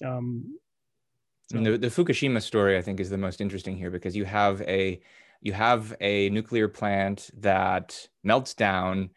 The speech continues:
Speaker 2: because there's a hur-, an, an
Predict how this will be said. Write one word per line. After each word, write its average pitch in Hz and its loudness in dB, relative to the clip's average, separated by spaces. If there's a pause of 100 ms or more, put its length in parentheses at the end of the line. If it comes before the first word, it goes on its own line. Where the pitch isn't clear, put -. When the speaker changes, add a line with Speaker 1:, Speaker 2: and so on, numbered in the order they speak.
(140)
Speaker 2:
because 143 4
there's 131 2
a 101 4
hur-, - -6
an, 110 2 (180)
an 104 -2